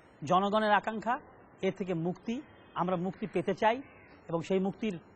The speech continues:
প্রধান শর্ত একজন শহীদ সন্তান হিসেবে আমার, আমার কাছে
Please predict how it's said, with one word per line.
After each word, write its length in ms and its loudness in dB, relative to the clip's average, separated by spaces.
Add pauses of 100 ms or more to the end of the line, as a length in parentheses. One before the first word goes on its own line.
প্রধান 320 4
শর্ত 380 -2 (260)
একজন 200 -4
শহীদ 280 0
সন্তান 340 -4
হিসেবে 260 0
আমার, 220 2
আমার 260 0
কাছে 300 -10